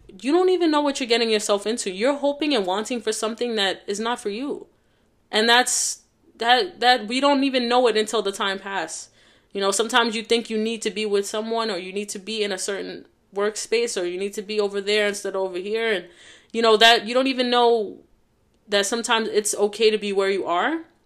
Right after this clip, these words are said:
because, okay, maybe you tried to go somewhere and that opportunity wasn't for you right now. You wanted it to be for you. That's why that disappointment was there.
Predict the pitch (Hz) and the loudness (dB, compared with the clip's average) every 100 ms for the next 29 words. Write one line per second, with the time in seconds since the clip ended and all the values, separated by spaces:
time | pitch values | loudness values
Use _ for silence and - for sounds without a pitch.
0 | _ _ _ _ _ - - 190 190 226 | _ _ _ _ _ -20 -14 -12 2 4
1 | 208 196 - - 202 208 196 208 220 220 | 4 2 -6 -8 -4 -2 0 -2 -2 -6
2 | 214 208 208 202 202 214 196 190 214 233 | -4 -2 -2 -4 -4 -4 -2 -2 -2 -4
3 | 233 240 233 220 226 214 214 233 180 156 | -6 -8 -6 -6 -6 -8 -12 -8 -10 -10
4 | 78 - - - - _ _ _ _ 196 | -14 -18 -20 -20 -20 _ _ _ _ -6
5 | 214 208 285 254 247 196 190 202 196 185 | 4 8 10 8 6 2 -4 -2 0 2
6 | 190 196 190 175 180 180 165 196 180 170 | 2 4 4 2 0 -2 -4 -6 -6 -6
7 | 170 170 170 160 | -6 -4 -4 -4